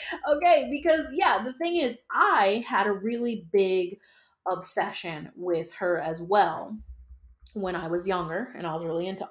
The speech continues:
art. And I'm just gonna pull up some of her other pictures here. And so as you see, some pictures really, like, it's hard to argue that they don't look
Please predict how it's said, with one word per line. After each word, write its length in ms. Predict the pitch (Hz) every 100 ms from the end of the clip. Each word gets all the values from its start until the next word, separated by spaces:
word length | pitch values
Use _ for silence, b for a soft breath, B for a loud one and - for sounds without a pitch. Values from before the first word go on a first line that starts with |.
| 254
art. 340 | 240 175 - - B B B
And 280 | 202 196 196
I'm 140 | -
just 100 | 202
gonna 120 | 233 220
pull 280 | - 202
up 140 | 208 -
some 160 | 220
of 80 | 196
her 160 | 202 -
other 240 | 165 180 185
pictures 480 | - 254 - 208 -
here. 300 | 165 151 165 B B
And 160 | 196 214
so 120 | 226
as 160 | 240 240
you 80 | 233
see, 480 | - - 330 277 247
some 300 | - 415 453
pictures 640 | - 480 - 381 311 240
really, 500 | 196 233 349 415 302
like, 220 | 226 202 -
it's 180 | 220
hard 560 | - - 311 466 494 440
to 140 | - -
argue 540 | - 339 320 262 226 220 B B B
that 160 | 240 226
they 160 | 247
don't 400 | 220 214 247 277 -
look 400 | 196 220 247 226